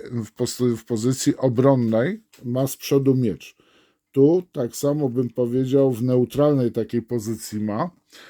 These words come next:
czyli in, atak i obrona, no a tu mamy w takiej pozycji jak na opakowaniu, czyli tu już jest, e,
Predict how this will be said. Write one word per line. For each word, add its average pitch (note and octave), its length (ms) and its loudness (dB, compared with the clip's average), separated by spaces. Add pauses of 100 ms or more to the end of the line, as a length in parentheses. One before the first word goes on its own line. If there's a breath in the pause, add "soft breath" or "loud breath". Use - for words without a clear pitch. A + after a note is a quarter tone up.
(180 loud breath)
czyli B2+ 340 0 (240)
in, F3 340 0
atak D#3 540 -2
i C#3+ 80 6
obrona, C3 640 2 (100)
no C#3 340 -2
a A2 120 -4
tu C3+ 200 -8
mamy B2 400 0
w - 60 -12
takiej B2 340 0
pozycji A2+ 760 -2
jak B2 220 0
na B2+ 140 -2
opakowaniu, A2 960 -2 (680 loud breath)
czyli A#2+ 280 0
tu C3 140 -2
już C3+ 280 2
jest, A#2+ 500 0
e, - 20 2